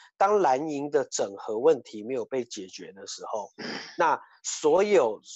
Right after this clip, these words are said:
总统选举的议题都没有办法被讨论出来。也就是说，所有的议题都集中在什么？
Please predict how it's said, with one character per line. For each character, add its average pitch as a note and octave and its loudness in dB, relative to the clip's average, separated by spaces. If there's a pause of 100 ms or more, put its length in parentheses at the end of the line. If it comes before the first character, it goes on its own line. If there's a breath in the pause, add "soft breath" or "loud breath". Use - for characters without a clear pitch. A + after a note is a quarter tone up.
(120)
总 C#3+ 2
统 C3 -2
选 A2+ -4
举 G2+ -8
的 G#2+ -8
议 C3+ -8
题 F#2+ -16
都 C#3 2
没 C3+ 0
有 G#2+ 0
办 A#2 2
法 F#2+ -6 (300)
被 A#2+ 2
讨 - -6
论 A2+ -4
出 G#2 -6
来。 - -8
也 B2+ 0
就 D#3+ 6
是 E3 6
说， E3+ 6
所 D#3+ 4
有 D#3+ 6
的 B2+ 0
议 D#3+ -2
题 B2+ -6
都 C#3 4
集 A#2+ -4
中 C3 0
在 C3 2
什 G#2 -8
么？ D#2+ -10